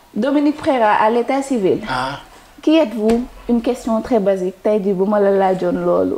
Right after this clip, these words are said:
Speaker 1: loo may tontu?
Speaker 2: Sénégalais, Dakar, waa Ndiago,
Speaker 1: <laughs>
Speaker 2: artiste, rappeur.
Speaker 1: Mhm.
Speaker 2: Après, jeune boo xamante ni dafa màggee fii Sénégal, jàngee fii comme yeneen jeunes yi, am ambition boo xamante ni,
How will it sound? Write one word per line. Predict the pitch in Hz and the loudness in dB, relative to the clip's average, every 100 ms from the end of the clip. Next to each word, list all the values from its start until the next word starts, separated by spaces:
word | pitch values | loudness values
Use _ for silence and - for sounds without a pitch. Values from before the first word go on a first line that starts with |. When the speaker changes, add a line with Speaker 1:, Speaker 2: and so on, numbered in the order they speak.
| - | -4
Speaker 1:
loo | - 208 | 0 0
may | 208 196 | 0 -6
tontu? | 196 175 180 - | -2 -2 -2 -6
Speaker 2:
Sénégalais, | - 175 180 170 180 185 | -6 0 2 2 2 2
Dakar, | 160 165 170 156 | 0 2 2 2
waa | 160 180 180 175 - - | 2 2 2 0 -6 -10
Ndiago, | 147 165 160 156 175 185 180 165 - 277 330 - | -2 2 4 4 4 4 2 -2 -6 -4 -4 -4
Speaker 1:
<laughs> | 302 - - - | -6 -8 -12 -2
Speaker 2:
artiste, | 165 160 180 - | 0 2 0 2
rappeur. | 175 180 190 170 120 - - | 2 4 2 0 -4 -8 0
Speaker 1:
Mhm. | 262 262 | 2 2
Speaker 2:
Après, | 151 151 160 156 151 143 135 127 117 - - | 0 0 2 2 2 2 0 -2 -6 -8 -4
jeune | 127 175 160 | 0 2 4
boo | 156 156 | 2 2
xamante | 156 147 147 | 2 0 0
ni | 143 | 0
dafa | 139 | 0
màggee | 143 139 135 139 | 0 0 2 2
fii | 147 135 | 0 -4
Sénégal, | 139 135 143 147 | -4 -2 -2 0
jàngee | 139 139 139 127 | 0 2 0 0
fii | 143 131 | -4 -4
comme | 139 135 135 135 | -4 -4 -4 -4
yeneen | 139 135 127 | -4 -2 -2
jeunes | 135 151 | -2 -4
yi, | 226 - - - - - | -8 -14 -20 -20 -18 -6
am | 160 | -2
ambition | - 151 147 - 147 | 0 0 0 0 0
boo | 143 143 | 2 2
xamante | 147 143 143 | 2 0 0
ni, | 135 117 | 0 -4